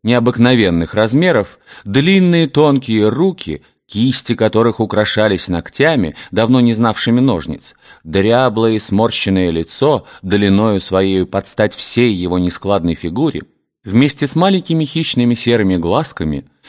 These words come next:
выискивавшими всегда и везде только корысть, довершали не предвещавшую ничего хорошего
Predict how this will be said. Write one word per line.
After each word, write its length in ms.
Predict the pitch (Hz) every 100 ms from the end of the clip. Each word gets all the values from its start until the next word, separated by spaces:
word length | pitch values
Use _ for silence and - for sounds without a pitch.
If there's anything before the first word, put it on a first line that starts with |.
| - -
выискивавшими 880 | 98 135 151 - 117 113 - 113 107
всегда 460 | - 113 98 110
и 80 | 113
везде 380 | 107 101 90 107
только 340 | 104 98 98
корысть, 720 | 90 107 117 113 90 - - _ _ _ -
довершали 760 | - 131 156 - 196 185 175 -
не 160 | 123 135
предвещавшую 800 | 120 95 104 - 190 190 143 131
ничего 380 | 113 - 104
хорошего 580 | 98 87 117 123 107 104